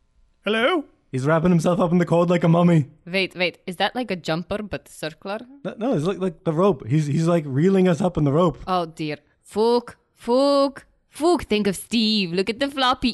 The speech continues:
Speaker 3: ears. Think of the floppy ears.
Speaker 2: He's turning me into a person meatball in a spaghetti of rope.
Speaker 1: Oh no. Uh, uh, Berta, could you check on the children? They've been very quiet. Um, I put them down for a nap, but I haven't heard anything from them.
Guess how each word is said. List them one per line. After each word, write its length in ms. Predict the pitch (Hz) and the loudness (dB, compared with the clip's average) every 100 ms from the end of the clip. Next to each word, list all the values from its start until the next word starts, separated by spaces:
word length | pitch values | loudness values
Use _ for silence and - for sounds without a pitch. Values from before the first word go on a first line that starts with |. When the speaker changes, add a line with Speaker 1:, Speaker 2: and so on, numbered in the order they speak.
| 226 | 0
Speaker 3:
ears. 400 | 240 240 196 - | 0 0 -2 -6
Think 240 | 170 160 | -8 -6
of 120 | 175 156 | -6 -6
the 80 | |
floppy 520 | 165 175 160 156 170 151 | -6 -2 -2 -2 -8 -8
ears. 580 | 156 160 160 143 - - | -6 -4 -4 -6 -18 -12
Speaker 2:
He's 140 | 127 123 | -10 -4
turning 280 | 156 175 | 0 2
me 100 | 175 | 2
into 280 | 175 180 180 | 2 2 0
a 60 | 175 | 0
person 440 | 180 175 180 165 | 2 0 2 4
meatball 680 | 175 185 151 165 175 160 - _ _ _ _ _ | 4 2 2 2 2 0 -6 _ _ _ _ _
in 100 | 156 | -6
a 40 | |
spaghetti 480 | 156 - 143 160 160 | -4 -6 -4 -2 0
of 160 | 156 147 | -2 0
rope. 280 | 160 165 - _ _ _ | -2 -2 -8 _ _ _
Speaker 1:
Oh 300 | 185 156 175 175 | -8 -4 -2 -4
no. 240 | 131 131 - - | -6 -10 -12 -8
Uh, 360 | 185 180 190 - _ _ _ _ _ | -4 -2 -4 -8 _ _ _ _ _
uh, 160 | 214 226 | -4 -2
Berta, 540 | 170 247 302 285 330 339 | 0 2 2 4 2 0
could 140 | 262 | -2
you 100 | 285 | -2
check 240 | 285 320 | -2 0
on 120 | 302 311 | 0 0
the 80 | |
children? 420 | 294 302 320 339 370 | 0 -2 0 0 -2
They've 140 | 302 | -2
been 140 | 277 285 | -2 0
very 240 | 311 339 | 0 0
quiet. 580 | - 285 277 240 294 - _ _ _ _ | -2 -2 0 0 -2 -8 _ _ _ _
Um, 340 | 269 262 247 190 _ _ _ _ _ _ _ _ _ _ _ _ _ _ _ | -6 -2 -2 -4 _ _ _ _ _ _ _ _ _ _ _ _ _ _ _
I 120 | 240 | -4
put 200 | 254 330 | 0 0
them 140 | 339 330 | 0 0
down 240 | 302 311 | 2 2
for 140 | 294 294 | 0 -2
a 40 | |
nap, 300 | 285 254 302 - | 0 -2 -2 -4
but 100 | 294 | -2
I 120 | 277 | 0
haven't 180 | 277 262 | 2 2
heard 240 | 285 392 | 4 4
anything 340 | 311 226 233 | 2 0 0
from 220 | 208 240 233 | 0 0 0
them. 200 | 349 | -2